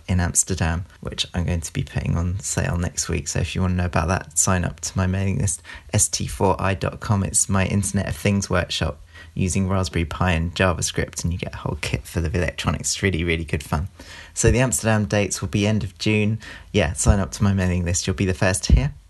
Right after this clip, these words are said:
I'm also doing a comedy night in London, an evening of unnecessary detail,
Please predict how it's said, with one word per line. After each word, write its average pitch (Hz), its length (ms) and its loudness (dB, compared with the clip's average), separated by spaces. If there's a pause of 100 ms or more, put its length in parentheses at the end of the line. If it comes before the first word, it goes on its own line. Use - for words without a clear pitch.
(120)
I'm 113 140 6
also 127 280 2
doing 107 540 2 (320)
a - 20 -10
comedy 120 400 2
night 147 320 2
in 110 160 2
London, 123 480 2 (400)
an 104 120 4
evening 104 360 2
of 101 120 0
unnecessary 98 760 2
detail, 113 640 0